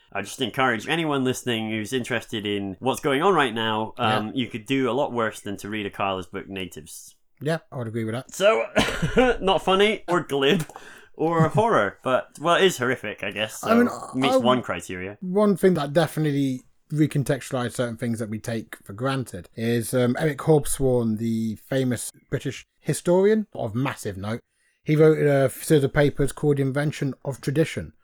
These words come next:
Speaker 2: and they're fantastic. Um, a lot of things that we look upon now as being age-old things that connect us to, like, our, our Furian times of king and queens is all completely made up and made up of in, in recent history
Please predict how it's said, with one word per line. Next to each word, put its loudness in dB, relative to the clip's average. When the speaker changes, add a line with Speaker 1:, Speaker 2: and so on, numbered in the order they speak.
Speaker 2:
and 0
they're 2
fantastic. -6
Um, 0
a 2
lot 4
of -8
things 0
that -2
we -2
look -2
upon -2
now 0
as -6
being 0
age-old 6
things 2
that -6
connect -8
us -8
to, -6
like, -6
our, 0
our -6
Furian 2
times -2
of -8
king -6
and -8
queens -8
is 0
all 4
completely -2
made 0
up -6
and -2
made -2
up -12
of -10
in, -4
in -6
recent -8
history -8